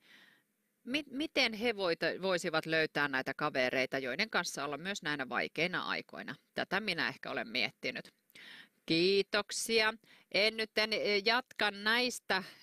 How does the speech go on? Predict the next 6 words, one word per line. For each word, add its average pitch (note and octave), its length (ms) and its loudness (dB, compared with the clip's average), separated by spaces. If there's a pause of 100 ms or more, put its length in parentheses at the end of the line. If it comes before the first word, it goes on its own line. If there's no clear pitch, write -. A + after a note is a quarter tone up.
(500)
keskustelun G3+ 720 0
aihioista. F#3+ 920 2
Ajattelin F3+ 440 2
tehdä F3 180 2
sen E3+ 180 -2
myöhemmin. A3+ 560 0